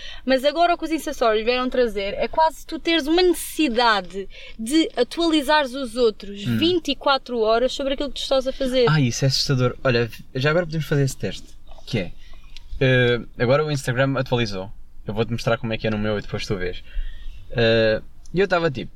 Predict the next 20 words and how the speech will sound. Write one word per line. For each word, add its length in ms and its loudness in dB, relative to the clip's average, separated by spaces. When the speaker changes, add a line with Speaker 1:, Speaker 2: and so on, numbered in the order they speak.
Speaker 2:
eu, 260 2
eu 120 2
sinto 320 0
cada 140 2
vez 160 4
menos 200 0
so-, 260 2
so-, 280 -2
so-, 540 -2
sou 140 2
menos 160 2
social, 400 0
tipo, 200 -6
cada 160 4
vez 180 2
menos 240 4
ligo 360 2
à 60 4
rede 240 -4
social. 420 -4